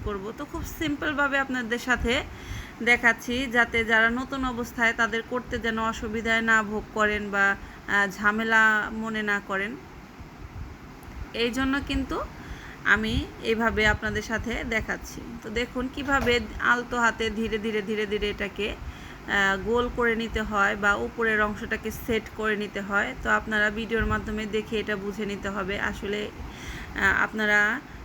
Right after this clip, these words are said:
হাতে কলমে শিখতে গেলেও কিন্তু, আহ, এটা এমন কোনো কিছু না, যে কোনো জিনিস কিন্তু চেষ্টা করতে হয় বা বারবার প্র্যাকটিস করলে কিন্তু আপনার, আহ, জিনিসটা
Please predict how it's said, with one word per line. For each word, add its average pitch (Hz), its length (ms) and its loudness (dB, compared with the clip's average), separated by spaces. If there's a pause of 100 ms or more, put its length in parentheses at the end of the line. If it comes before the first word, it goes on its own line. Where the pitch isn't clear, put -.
(100)
হাতে 240 220 2
কলমে 269 400 0
শিখতে 269 420 -2
গেলেও 254 420 0
কিন্তু, 226 480 -2
আহ, - 960 -2
এটা 226 300 4
এমন 247 380 0
কোনো 240 280 -4
কিছু 247 280 -4
না, 214 280 0 (260)
যে 254 180 4
কোনো 247 220 2
জিনিস 254 420 -2
কিন্তু 240 440 -2 (460)
চেষ্টা 240 680 4
করতে 226 300 -4
হয় 214 340 2
বা 214 220 4
বারবার 214 480 4
প্র্যাকটিস 226 500 -2
করলে 233 420 -2
কিন্তু 240 480 -6
আপনার, 202 360 0
আহ, - 880 0
জিনিসটা 233 460 0